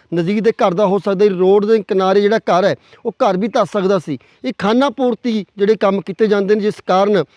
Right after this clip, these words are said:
ਇਹ ਬਰਸ-, ਬਾਰਿਸ਼ ਦੇ ਵਿੱਚ ਹੀ ਪਤਾ ਲੱਗਦਾ ਹੈ ਕਿਸ ਤਰੀਕੇ ਦੇ ਕੰਮ ਇਹਨਾਂ ਕੰਪਨੀਆਂ ਨੇ ਲੋਕਾਂ ਵਾਸਤੇ ਕੀਤੇ ਨੇ,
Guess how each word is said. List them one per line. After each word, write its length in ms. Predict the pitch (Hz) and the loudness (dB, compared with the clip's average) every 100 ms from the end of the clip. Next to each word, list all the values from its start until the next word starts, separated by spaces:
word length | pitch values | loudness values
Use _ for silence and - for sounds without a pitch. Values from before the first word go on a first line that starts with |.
| - _ 202 | -20 _ 2
ਇਹ 100 | 220 | 2
ਬਰਸ-, 260 | 185 190 180 156 | 4 -2 -2 -2
ਬਾਰਿਸ਼ 320 | 165 196 196 | 0 0 0
ਦੇ 60 | 254 | -2
ਵਿੱਚ 200 | 226 - | 0 -2
ਹੀ 80 | 220 | -4
ਪਤਾ 240 | 208 214 | -2 0
ਲੱਗਦਾ 320 | 185 170 208 | 0 0 0
ਹੈ 60 | 170 _ _ | 0 _ _
ਕਿਸ 120 | - 220 | -6 -4
ਤਰੀਕੇ 320 | 233 208 233 | -4 -2 0
ਦੇ 120 | 208 - | 0 0
ਕੰਮ 300 | 208 214 151 _ _ | 0 0 -4 _ _
ਇਹਨਾਂ 200 | 233 247 - | 0 0 2
ਕੰਪਨੀਆਂ 460 | 208 175 226 233 220 | -2 0 0 2 2
ਨੇ 140 | 151 _ 160 | 0 _ -2
ਲੋਕਾਂ 340 | 196 214 233 | -2 0 -2
ਵਾਸਤੇ 300 | 220 190 - | 0 -2 -6
ਕੀਤੇ 280 | 190 - 214 | -8 -2 0
ਨੇ, 220 | 208 208 | 2 0